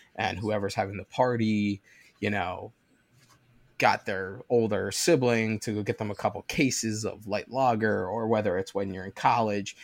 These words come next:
and the keg is Natty or, you know, or whatever, you know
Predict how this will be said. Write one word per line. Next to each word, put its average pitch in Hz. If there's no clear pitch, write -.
and 101
the 101
keg 107
is 98
Natty 98
or, 101
you 104
know, -
or 127
whatever, 113
you 113
know 107